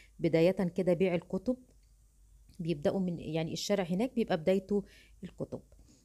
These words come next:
الشارع الرئيسي اللي عند سينما عماد الدين، آه، سينما ديانا، أنا آسفة، سينما ديانا بالاس. آه، ده الشارع بقى بيبقى كله يمين وشمال وشرق وغرب مفروش. آه، تحف وأنتيكات وموبيليا وحاجات جميلة جدا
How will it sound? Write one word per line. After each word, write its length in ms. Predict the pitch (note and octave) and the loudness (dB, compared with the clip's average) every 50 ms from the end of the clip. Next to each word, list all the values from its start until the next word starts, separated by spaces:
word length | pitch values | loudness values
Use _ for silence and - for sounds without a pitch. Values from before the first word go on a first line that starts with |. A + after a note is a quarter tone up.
| _ _ - | _ _ -8
الشارع 320 | D#3+ - - A#3+ B3 B3 | -4 0 2 4 4 4
الرئيسي 380 | - F#3+ - - A3+ - - G3+ | 4 2 0 -2 -2 -2 -2 -2
اللي 100 | F3 D#3+ | -2 -2
عند 240 | D3+ F#3+ G#3+ F#3+ F3+ | -2 -2 -2 -2 -2
سينما 320 | - - G#3+ G3+ F3+ E3 | -4 -2 -2 0 0 -2
عماد 280 | C#3+ D#3 F3 G#3 G3+ G#3+ | -2 -2 -2 -2 -2 -4
الدين، 400 | F3 D#3 D#3 G3 B3+ E4 F#4+ F4 - - - | -8 -8 -4 -2 -2 -2 -2 -6 -12 -8 -4
آه، 100 | E3 D#3+ | -4 -4
سينما 460 | - - G#3+ G#3 G#3+ F#3+ F#3+ F3+ F3 | -2 -2 0 0 2 4 4 4 2
ديانا، 480 | E3 C#3 D3+ E3+ F#3+ G#3+ A#3+ E4 G4+ G4 - | 2 0 2 2 2 2 2 0 -2 -4 -6
أنا 140 | D#3 D3 C3+ | -6 -4 -4
آسفة، 260 | F3 - - - C4+ | -6 -8 -8 -8 -8
سينما 320 | C4 - - G#3 G3+ F#3+ F3 | -6 -4 -2 0 0 0 0
ديانا 280 | C#3 D#3 F#3+ F#3+ F#3+ | 0 0 0 0 2
بالاس. 440 | F3 F#3+ G#3+ D4 G4 - - - - _ - - - - - _ _ _ _ _ - - - | 2 2 2 0 -2 -4 -8 -14 -16 _ -20 -20 -20 -20 -20 _ _ _ _ _ -20 -4 0
آه، 300 | E3 F3 F3 F3 F3 F3 | 2 4 6 6 4 4
ده 140 | E3 F#3 G3+ | 4 2 0
الشارع 320 | G#3 - - A3 G#3+ G#3 | 0 2 2 2 2 2
بقى 220 | F#3+ G#3 G#3+ G#3+ F#3 | 2 0 0 0 -2
بيبقى 240 | F#3+ - - E3+ | -4 -6 -6 -10
كله 520 | - - - A3 A3+ A3+ A3+ A3+ A#3 A3+ G#3 | -8 -4 -2 0 2 2 2 4 2 2 2
يمين 340 | E3+ E3 E3+ G3 B3 C4 A#3+ | 0 0 2 2 4 4 4
وشمال 420 | F#3 E3+ - - G3 G#3 A#3 A3 | 2 0 0 0 2 2 2 2
وشرق 360 | F3+ E3 - A3 A#3+ - - | 0 0 0 0 0 0 0
وغرب 420 | F3+ F3 F3 E3+ G3+ C4 D#4+ C4 - - - - - _ - | -2 -2 0 0 0 0 0 -2 -6 -12 -20 -20 -20 _ -8
مفروش. 720 | - F#3+ G3+ G3+ - - G3 D#3 D#3 - - - - - - - - - - - - - - - - - | -6 -4 -4 -4 -4 -4 -4 -4 -4 -6 -8 -10 -10 -14 -18 -20 -20 -20 -20 -20 -20 -20 -20 -20 -14 -8
آه، 80 | - - | -8 -8
تحف 460 | - - A3+ G#3+ - A3 G3+ - - | -4 -2 -4 -2 -2 -4 -4 -4 -6
وأنتيكات 720 | - - E3 - - E3+ - G#3+ A#3 A3+ G#3 G3+ G3+ - | -8 -6 -6 -6 -8 -2 2 2 4 4 4 2 0 -2
وموبيليا 600 | F3 E3+ D#3+ D#3 D3 G3 A3 G#3+ G3 F#3+ F#3+ F#3+ | -2 -2 -2 0 2 2 2 2 2 4 4 4
وحاجات 340 | F3+ F3 - F#3 E3 G3+ G3+ | 4 2 0 0 0 0 2
جميلة 360 | F3 F3+ F3 F#3+ A3 G3+ F#3 | 2 0 2 2 2 2 2
جدا 480 | E3+ D3+ F#3+ G3 E3 D#3+ F3 F#3+ G3 | 2 2 0 -2 -2 0 0 0 0